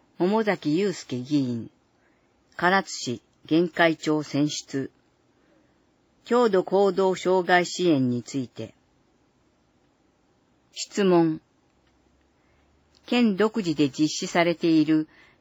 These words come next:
佐賀県強度行動障害支援者フォローアップ研修は、医療、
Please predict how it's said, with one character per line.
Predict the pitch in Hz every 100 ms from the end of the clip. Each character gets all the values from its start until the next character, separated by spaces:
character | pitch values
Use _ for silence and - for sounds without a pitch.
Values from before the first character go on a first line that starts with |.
| _
佐 | 202 214
賀 | 240
県 | 202 170 160
強 | 208 208
度 | 160
行 | 151 180 185 180
動 | 180 180
障 | - 175 175
害 | 170 170
支 | 165 175
援 | 175 170
者 | 175
フ | 156 160
ォ |
ロ | 165 190
ー | 185
ア | 185
ッ |
プ | - 185
研 | 180 175
修 | - 135 131
は、 | 127 120 - _ _ _ _ -
医 | 233
療、 | 196 156 127